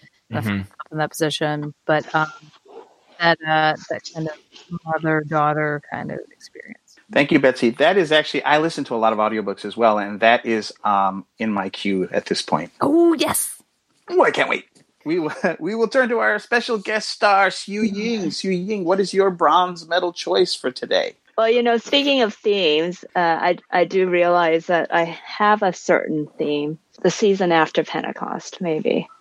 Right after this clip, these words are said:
Speaker 4: And of course, I mean, this book that I've chosen is called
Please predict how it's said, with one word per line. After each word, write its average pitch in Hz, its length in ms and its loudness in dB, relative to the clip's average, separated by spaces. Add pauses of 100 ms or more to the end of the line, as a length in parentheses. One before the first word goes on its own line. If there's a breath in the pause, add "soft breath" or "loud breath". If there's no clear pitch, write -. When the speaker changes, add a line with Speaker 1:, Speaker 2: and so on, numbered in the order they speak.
(440 loud breath)
Speaker 4:
And 208 480 2
of 208 160 2
course, 254 640 2 (100)
I 208 100 4
mean, 190 220 -2
this 208 260 0 (160)
book 233 200 0
that 190 180 2
I've 175 140 2
chosen 185 600 -2 (480 soft breath)
is 185 240 -2
called 175 720 2